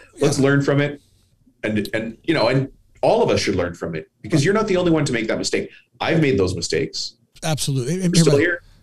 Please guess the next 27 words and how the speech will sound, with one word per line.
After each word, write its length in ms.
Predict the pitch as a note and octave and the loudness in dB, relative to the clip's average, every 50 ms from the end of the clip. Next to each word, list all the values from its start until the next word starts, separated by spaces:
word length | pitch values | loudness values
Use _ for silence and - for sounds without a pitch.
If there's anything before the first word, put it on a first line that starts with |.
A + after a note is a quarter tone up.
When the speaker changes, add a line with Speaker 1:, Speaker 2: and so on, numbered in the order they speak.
| - | -12
Speaker 2:
Yeah. 100 | - - | -10 -4
Speaker 1:
Still 160 | - C3+ C3 C3+ | 0 2 4 4
going. 280 | E3 F#3+ F3 D#3 - - _ _ - - - - _ | 4 4 2 0 -4 -8 _ _ -20 -20 -20 -10 _
Speaker 2:
I 160 | C#3+ D3+ E3 | -4 -2 0
make 300 | F3+ F3 E3 D#3+ - - | 0 0 -2 -2 -4 -6
as 160 | - C3+ A#2 A#2 | -8 -8 -8 -6
many 200 | D3 C#3+ D3 C#3+ | -6 -6 -4 -4
mistakes 380 | B2+ - - C#3 B2+ A2 - | -6 -6 -6 -6 -8 -8 -10
as 100 | A2+ G#2+ | -10 -10
anybody, 340 | G#2+ G2+ F#2+ E2 E2+ D#2+ E2+ | -10 -10 -10 -12 -14 -16 -16
right? 160 | G2 A#2+ B2 | -16 -14 -12
'Cause 200 | - C3 B2 B2 | -10 -10 -10 -10
I, 80 | B2+ E3+ | -10 -10
you 120 | E3 D3+ | -10 -10
know, 80 | D3+ E3 | -8 -8
it, 120 | D3+ D3 - | -10 -10 -12
it's, 220 | - D3 - - | -14 -14 -14 -18
it's 240 | - C4 E3+ C3+ - | -16 -14 -8 -6 -4
something, 420 | - F3+ E3 D#3+ F#3+ F3 E3 C#3 - _ _ _ _ _ _ _ | -4 -4 -4 -4 -4 -4 -4 -6 -8 _ _ _ _ _ _ _
my, 120 | E3 E3+ - - | -10 -8 -6 -4
and 140 | E3 E3+ F3+ | -2 -2 0
I 100 | F#3+ F#3+ | 0 -2
oftentimes 460 | G3+ G3+ A3+ A#3 F3 E3 F3 D#3+ D#3+ | -2 -4 -4 -2 -2 0 0 0 0
I 40 | D3 | -2
say 140 | - E3+ | 0 0
to 80 | D#3 D3+ | 0 0
myself, 420 | D3+ C3+ - D#3 D3 C3 - - | 0 0 0 0 -2 -2 -4 -8